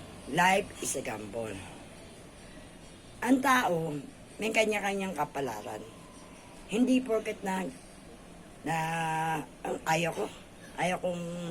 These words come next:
magsayang ano." Kung di mo naman i-step ahead ang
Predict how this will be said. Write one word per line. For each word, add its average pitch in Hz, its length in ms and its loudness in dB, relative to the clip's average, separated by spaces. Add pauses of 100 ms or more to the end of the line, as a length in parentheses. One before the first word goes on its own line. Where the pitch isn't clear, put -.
(320)
magsayang 170 640 0
ano." 180 240 -2 (640)
Kung 285 240 4
di 320 80 6
mo 285 320 8
naman 262 480 6
i-step - 480 0 (160)
ahead 147 400 2 (640)
ang 180 140 -2